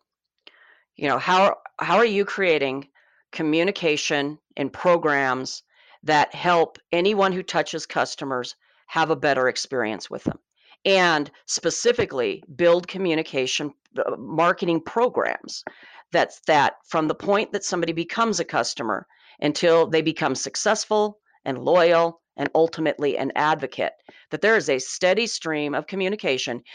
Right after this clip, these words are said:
using your existing technology. You don't have to go out and buy a lot of things. Uh, using your existing technology to just reinforce to them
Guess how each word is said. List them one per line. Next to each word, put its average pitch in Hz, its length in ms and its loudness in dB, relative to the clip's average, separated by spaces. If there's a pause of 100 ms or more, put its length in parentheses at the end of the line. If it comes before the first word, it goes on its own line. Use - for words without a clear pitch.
(140)
using 185 340 2
your 147 200 2
existing 151 560 -2
technology. 170 840 0
You 131 120 -2
don't 135 180 2
have 190 100 0
to 208 80 -4
go 202 80 0
out 208 160 2
and 156 100 -10
buy 170 320 4
a 151 100 2
lot 135 220 4
of 123 100 -4
things. 123 440 -6 (560)
Uh, 160 320 4
using 180 320 -4
your 202 120 2
existing 180 400 -8
technology 165 760 -2 (280)
to 175 100 -8
just 190 220 0
reinforce 208 800 0
to - 160 -6
them 151 440 2